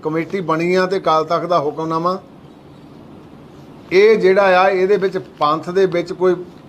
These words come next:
ਵੱਡਾ ਝਗੜਾ ਨਾ ਪਵੇ, ਪੰਥ ਇੱਕ ਥਾਂ ਇਕੱਠਾ ਹੋਵੇ।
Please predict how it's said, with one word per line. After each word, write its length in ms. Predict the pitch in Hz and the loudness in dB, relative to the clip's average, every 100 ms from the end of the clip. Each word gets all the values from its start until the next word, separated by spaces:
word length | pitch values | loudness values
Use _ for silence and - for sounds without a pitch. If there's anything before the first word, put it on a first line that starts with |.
| - - - - - - - - | -20 -20 -20 -20 -20 -20 -20 -18
ਵੱਡਾ 340 | 117 151 165 185 | -2 0 2 2
ਝਗੜਾ 380 | 185 165 147 165 | 2 2 2 0
ਨਾ 120 | 180 | 2
ਪਵੇ, 340 | 175 175 190 | 0 2 0
ਪੰਥ 420 | 185 175 156 160 | -2 -2 -2 -2
ਇੱਕ 240 | 180 175 170 | -4 -4 -2
ਥਾਂ 180 | 175 170 | -2 -2
ਇਕੱਠਾ 280 | 156 139 | -2 0
ਹੋਵੇ। 320 | 139 120 110 | 0 -2 -6